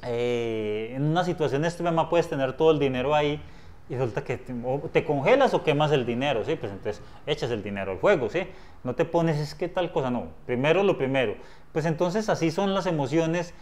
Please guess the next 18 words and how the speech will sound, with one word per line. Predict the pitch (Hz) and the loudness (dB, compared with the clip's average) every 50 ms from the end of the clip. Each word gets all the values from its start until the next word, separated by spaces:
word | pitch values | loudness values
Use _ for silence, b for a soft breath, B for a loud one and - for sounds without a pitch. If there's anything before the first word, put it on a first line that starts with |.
| B B B - - | B B B -14 -4
y | - 160 | -2 0
las | 139 139 135 127 | 2 4 2 2
motivaciones | 135 135 120 - 131 131 123 117 120 135 143 151 147 | 2 0 0 0 2 2 2 2 2 0 -2 -2 -2
para | - - 120 120 | -2 0 0 2
lograr | 113 110 104 107 113 110 - | 2 0 0 0 -2 -2 -2
tu | - 143 | -2 -2
meta. | 147 151 143 - - - B B B B B B - | -2 -2 -2 -2 -4 -10 B B B B B B -4
Tú | 170 | -2
no | 180 196 | -2 0
te | 196 220 208 | 0 -2 -2
puedes | 214 - 202 196 196 185 | 0 0 2 2 2 2
decir, | 170 151 - 180 170 | 0 0 2 0 0
"Es | 170 165 - | 0 -2 -4
que | - - 190 190 196 202 | -4 -4 -2 -2 -2 -2
esto, | 190 180 - - - 202 185 | -4 -6 -8 -6 -6 -4 -4
lo | 175 151 147 | -2 -2 0
otro", | 151 165 175 180 180 180 156 | 0 0 0 -2 -2 -2 -2
no. | 151 143 120 98 | -2 -2 -2 -4